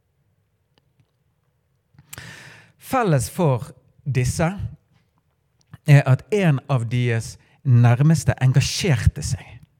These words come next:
og gikk imellom vedkommende og Jesus Kristus. De talte sin kjæres sak, og det ender med et kraftmøte mellom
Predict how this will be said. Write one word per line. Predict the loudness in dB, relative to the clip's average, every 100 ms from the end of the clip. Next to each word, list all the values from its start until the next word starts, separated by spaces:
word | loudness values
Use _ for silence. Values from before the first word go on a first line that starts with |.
| _ _ _ _ _ _ _ _ -20 _
og | 2
gikk | 2 2 2
imellom | 2 4 4 4 4 2 -2 2
vedkommende | 2 0 -4 -2 -2 -2 -4 -6 _ _ _ -4
og | 0
Jesus | 0 -2 -6 -8 -10 -20 -20 _
Kristus. | -8 -4 -4 -6 -10 -10 -16 -6
De | -2
talte | 4 4 4 -4
sin | -2 -2
kjæres | 0 -2 0 -4 -6
sak, | -6 0 0 0 -8 -20 _ _ _ _ _ _
og | -8
det | -4
ender | -2 -2
med | -4
et | -4
kraftmøte | -4 -4 -6 -6 -6 -4 -6 -6 -10 _ _ _ _ -8
mellom | -2 0 0 -2